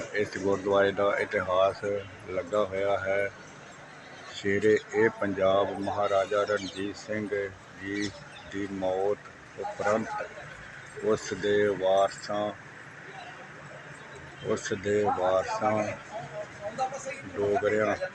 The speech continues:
ਅਤੇ ਅੰਗਰੇਜ਼ਾਂ ਵਿੱਚ ਰਾਜ, ਰਾਜ ਹਥਿਆਉਣ ਦੀ ਲਾਲ-, ਲਾਲਸਾ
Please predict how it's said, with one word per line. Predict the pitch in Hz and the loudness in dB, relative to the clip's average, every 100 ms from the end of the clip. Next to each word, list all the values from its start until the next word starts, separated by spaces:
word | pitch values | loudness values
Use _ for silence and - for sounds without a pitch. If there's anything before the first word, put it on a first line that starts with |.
| - 110 | -10 -8
ਅਤੇ | 104 107 107 - | -4 0 0 0
ਅੰਗਰੇਜ਼ਾਂ | 101 98 101 98 101 107 | -2 0 0 -2 0 -2
ਵਿੱਚ | 98 101 95 101 | 0 -2 -2 -2
ਰਾਜ, | 98 95 98 101 107 104 - - - - - - - - - - - - - - - 92 | 2 4 4 2 0 -4 -8 -16 -16 -18 -16 -18 -16 -18 -18 -18 -18 -18 -18 -16 -6 0
ਰਾਜ | 90 92 101 107 | 4 6 6 4
ਹਥਿਆਉਣ | 101 113 104 - 104 101 95 107 110 90 | 2 0 0 0 0 2 2 2 0 -2
ਦੀ | 95 101 104 87 - - - - - - - - - 98 | -2 0 -2 -4 -10 -10 -10 -12 -14 -10 -8 -10 -12 -4
ਲਾਲ-, | 101 98 98 101 98 - - - - - 95 | 2 4 4 2 -4 -12 -16 -16 -16 -16 -8
ਲਾਲਸਾ | 95 95 101 101 - 104 104 | 2 4 4 2 0 2 2